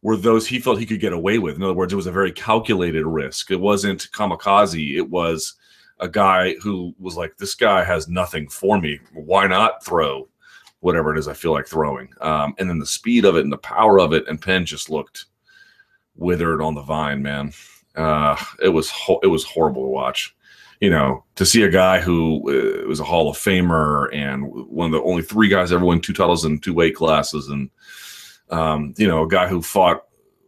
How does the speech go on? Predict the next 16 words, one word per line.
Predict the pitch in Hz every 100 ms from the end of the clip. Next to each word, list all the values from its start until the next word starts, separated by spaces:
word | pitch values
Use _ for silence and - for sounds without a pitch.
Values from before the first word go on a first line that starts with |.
| _
all | 90 107 95
the |
Gracies | 90 90 95 101 - 95 85 80 76 82 -
up | 82 92
to | -
middleweight, | 90 92 98 98 95 87 82 78 65
and | 85
then | 85 85 -
Machida | 92 95 - 98 92 82
at |
light | 82 87 82
heavy, | 92 98 90 90 82 78
and, | 69 78 78 76 76 _ - - _ _ _ _ _
um, | 85 82 78 78 76 71
you | 98
know, | 90 78 76